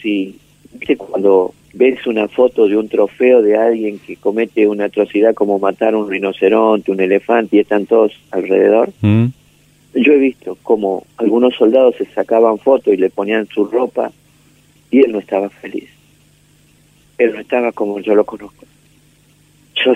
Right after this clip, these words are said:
Speaker 1: sí lo conozco. Entonces esas cosas me duelen. Pero bueno, tampoco los culpo porque también puede ser un honor o lo hayan querido hacer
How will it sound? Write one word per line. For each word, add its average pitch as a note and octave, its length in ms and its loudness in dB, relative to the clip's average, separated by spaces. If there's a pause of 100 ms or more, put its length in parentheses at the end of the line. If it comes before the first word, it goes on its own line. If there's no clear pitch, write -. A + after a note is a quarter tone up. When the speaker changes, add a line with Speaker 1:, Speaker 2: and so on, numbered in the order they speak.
Speaker 1:
sí B2 80 4
lo A2 160 2
conozco. F2+ 400 -4 (1300)
Entonces A2+ 300 0
esas B2+ 160 -2
cosas A#2+ 300 -2
me G2 120 -8
duelen. F2 320 -6 (960)
Pero G#2 180 0
bueno, A#2 220 2
tampoco G#2+ 400 -2
los A2+ 160 -6
culpo B2+ 320 0
porque - 240 -8
también G2 340 -6
puede G2+ 300 0
ser G2+ 260 -2 (100)
un G2 180 -6
honor G2+ 480 2
o F2+ 260 0
lo G2+ 160 2
hayan G2+ 220 0
querido G2+ 260 4
hacer G#2+ 320 0